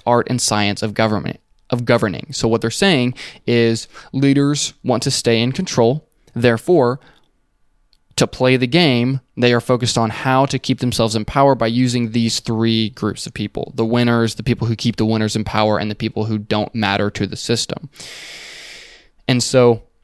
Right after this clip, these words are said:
you know, you can ask yourself, "Oh, well, does this mean that there are no ideologues? Does this mean that there are no people who genuinely want to help people, who genuinely want to,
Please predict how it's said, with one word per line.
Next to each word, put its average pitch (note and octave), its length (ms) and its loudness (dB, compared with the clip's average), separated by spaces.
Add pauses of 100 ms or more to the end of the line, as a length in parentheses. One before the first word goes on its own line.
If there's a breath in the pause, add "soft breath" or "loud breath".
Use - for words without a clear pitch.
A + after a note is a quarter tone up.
(360)
you B2+ 120 2
know, A#2 80 4
you A#2+ 120 4
can B2 140 2
ask A#2 200 2
yourself, A2+ 340 2
"Oh, C#3 200 4
well, A#2 360 4 (800)
does C3+ 160 2
this D3+ 180 2
mean D3+ 140 2
that C3+ 140 2
there C3 220 6
are B2 200 6
no A#2+ 220 4
ideologues? G#2+ 880 0
Does B2 200 0
this B2+ 240 0
mean B2+ 140 0
that A#2+ 120 0
there A#2 120 2
are B2 180 2
no B2 120 0
people A#2+ 320 0
who A#2+ 140 2
genuinely A#2+ 800 2
want A#2 320 2
to B2 80 -4
help A#2 340 2
people, A#2 340 0
who A#2 100 4
genuinely A#2+ 720 2
want A#2 280 0
to, A#2 320 2